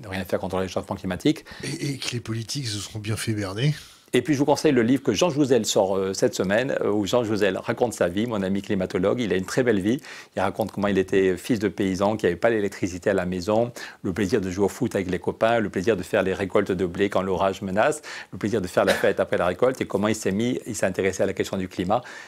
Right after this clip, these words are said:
Speaker 1: Et donc, euh, le, le livre de Jean Jouzel est une belle histoire d'un scientifique qui découvre les problèmes et qui, avec d'autres, il y a une dimension collective qui est très sympa, qui essaye de faire bouger les choses.
Speaker 2: Bon, là, ça fait trois heures dix-neuf et onze secondes qu'on est ensemble.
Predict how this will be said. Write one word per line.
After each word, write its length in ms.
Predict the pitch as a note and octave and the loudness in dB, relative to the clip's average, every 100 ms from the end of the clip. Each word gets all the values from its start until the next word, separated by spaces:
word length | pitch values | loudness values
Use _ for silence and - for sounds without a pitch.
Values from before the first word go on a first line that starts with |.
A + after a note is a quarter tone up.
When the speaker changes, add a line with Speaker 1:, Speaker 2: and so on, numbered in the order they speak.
| - | -10
Speaker 1:
Et 80 | - | -6
donc, 240 | F2+ G2 F#2+ | -4 -2 -2
euh, 240 | F2 F2 | -2 -2
le, 220 | F2 F#2 | -2 -4
le 120 | F#2+ | -4
livre 200 | F2+ G#2+ | -4 -2
de 80 | G2+ | -2
Jean 160 | F2+ F#2 | -4 -4
Jouzel 340 | F#2 F2+ A#2 | -2 2 2
est 140 | A2 - | 0 -6
une 160 | F2 | -8
belle 240 | F2+ G#2 F#2+ | -4 -2 -2
histoire 260 | - G#2 | 0 0
d'un 120 | G2 | 0
scientifique 680 | F2+ G2+ F#2 F#2 - A#2 - | -4 -6 -6 -6 -2 -4 -4
qui 140 | - | -6
découvre 420 | E2 F2 - A2 G2 | -6 -4 -2 2 0
les 80 | |
problèmes 420 | F#2 F#2 F#2 A2 G#2 | 0 -2 0 0 0
et 80 | |
qui, 680 | F2 - F2 F2 F2 F2 F2 F2+ - | -6 -6 -6 -6 -6 -6 -8 -10 -2
avec 280 | A#2 G#2 F2+ | -2 0 -2
d'autres, 260 | F2+ - - | -2 -2 -4
il 40 | |
y 20 | |
a 40 | F#2+ | -6
une 80 | F2+ | -4
dimension 380 | F#2+ F2+ - | -4 -4 -4
collective 480 | F#2 G2 F#2 - G#2+ | -2 -2 -2 -2 -4
qui 100 | - | -4
est 40 | G2 | -4
très 160 | - | -4
sympa, 320 | F#2 F2 G#2+ - - - - | -4 -2 -2 -4 -12 -18 -10
qui 80 | - | -4
essaye 180 | G2+ A2 | -2 0
de 80 | G2 | 0
faire 160 | G2 | 0
bouger 220 | F#2 F#2+ F2+ | -2 -2 -2
les 80 | |
choses. 260 | F#2 E2+ F2 - _ - - - _ _ | -4 -8 -10 -18 _ -20 -20 -20 _ _
Speaker 2:
Bon, 160 | A#2 A#2 | -4 -2
là, 80 | E3 | -2
ça 160 | - | -2
fait 220 | C3 - | -2 -4
trois 340 | A#2 - F3 D#3+ | -4 -2 -2 -2
heures 120 | E3 | -4
dix-neuf 580 | C#3 C3 C3+ C#3 D3 - | -6 -8 -6 -4 -4 -4
et 100 | A2+ | -6
onze 160 | C#3+ D3 | -4 -4
secondes 400 | - B2+ B2+ C3 | -4 -4 -6 -10
qu'on 200 | - G2+ | -8 -6
est 40 | |
ensemble. 560 | G2 G2 - C#3 E3+ F3 | -4 -6 -6 -6 -4 -6